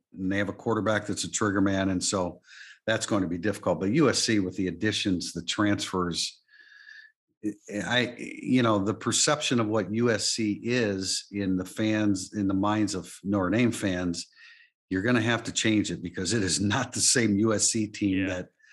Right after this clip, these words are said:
Speaker 1: you haven't beaten in how many hundreds, thousands of days that I keep seeing on Twitter. This is not going to be Clay Helton's U S C team by
Speaker 2: My
Speaker 1: any
Speaker 2: main
Speaker 1: stretch of
Speaker 2: point
Speaker 1: the imagination.
Speaker 2: My main point for that is I expect Notre Dame to be very good, and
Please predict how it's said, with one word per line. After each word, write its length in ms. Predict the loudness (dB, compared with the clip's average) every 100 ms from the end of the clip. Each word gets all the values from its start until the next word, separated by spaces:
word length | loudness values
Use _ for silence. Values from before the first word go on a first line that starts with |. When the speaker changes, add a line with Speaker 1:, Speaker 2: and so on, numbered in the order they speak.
| -20 -20 -20 _
Speaker 1:
you 160 | -2 0
haven't 360 | 0 0 0 0
beaten 300 | 0 0 -4
in 180 | -4 -2
how 240 | 0 2
many 540 | 2 2 2 2 -2 -10 _ _ _ _ -20 -6
hundreds, 540 | -4 -2 0 0 -2
thousands 600 | 0 2 2 2 0 0
of 180 | -4 -2
days 460 | 0 2 2 0 0
that 160 | -2
I 80 | -2
keep 260 | 0 -2 0
seeing 260 | 0 0
on 160 | 0 -4
Twitter. 480 | -2 -2 -2 -4 -10 -20 -20 -18 -10 -4
This 160 | 0 0
is 120 | 0
not 200 | 0 2
going 240 | 2 4 2
to 60 |
be 280 | 2 2 2
Clay 280 | 0 0 0
Helton's 480 | 0 0 -2 -6 -2
U 160 | 0
S 100 | 0 0
C 160 | -2
team 420 | -2 -4 -4 -8 -16
by 320 | -8 -4 -2 -2
Speaker 2:
My 160 | 2
Speaker 1:
any 80 | 2
Speaker 2:
main 140 | 2
Speaker 1:
stretch 200 | 2 0
of 40 | 0
Speaker 2:
point 100 | -2
Speaker 1:
the 60 | -4
imagination. 800 | -4 -4 -4 -6 -6 -8 -8 -14 -8
Speaker 2:
My 140 | -6
main 240 | -4 -6
point 260 | -6 -10 -10
for 100 | -12
that 220 | -10 -10
is 280 | -10 -14 -16 -14
I 60 | -14
expect 360 | -12 -10 -8
Notre 160 | -6 -6
Dame 100 | -6
to 40 | -8
be 100 | -6
very 260 | -2 -2
good, 340 | -2 -4 -4 -8 _ -12
and 300 | -8 -8 -10